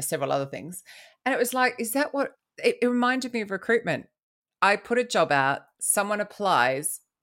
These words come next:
we don't really understand their C V, so we just assume they're not right and we reject them. Instead of having a conversation, instead of getting beyond, instead of being curious, empathetic,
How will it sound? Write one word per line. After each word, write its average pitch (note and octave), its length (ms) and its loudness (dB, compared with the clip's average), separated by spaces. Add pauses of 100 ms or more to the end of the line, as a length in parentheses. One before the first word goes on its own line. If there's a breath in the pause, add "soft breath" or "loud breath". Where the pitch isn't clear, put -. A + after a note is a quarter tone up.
(120)
we F#3+ 140 -2
don't A#3 320 0
really G3 280 2
understand F3 500 0
their D#3+ 80 4
C D#3+ 200 -2
V, D3 220 0
so D#3 140 -2
we F3+ 80 0
just F#3 160 -4
assume E3+ 340 0
they're D3+ 100 0
not C#3+ 160 2
right C#3 200 4
and D3+ 60 -6
we E3 80 -2
reject F#3 360 -2
them. - 180 -6 (720 loud breath)
Instead G#3 380 0
of G3+ 80 -4
having F3+ 420 0
a D#3+ 80 -2
conversation, E3 800 -2
instead C#3+ 320 -2
of D#3+ 220 -6
getting D3 240 0
beyond, C#3 400 0
instead A#2 260 -8
of C#3+ 60 -6
being C#3 160 -4
curious, D#3+ 720 -2 (480)
empathetic, E3 640 -2